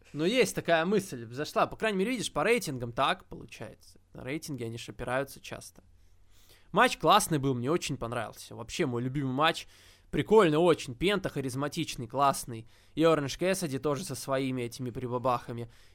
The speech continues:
И мне кажется, очень люб-, именно получилось не то, что, знаете, там,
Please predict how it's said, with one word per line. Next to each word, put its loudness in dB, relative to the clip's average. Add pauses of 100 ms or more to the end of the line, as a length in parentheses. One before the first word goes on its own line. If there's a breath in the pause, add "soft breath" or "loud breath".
И -4
мне -2
кажется, -2
очень 0
люб-, -6
именно -2
получилось -2
не -4
то, 4
что, -2
знаете, -2
там, -6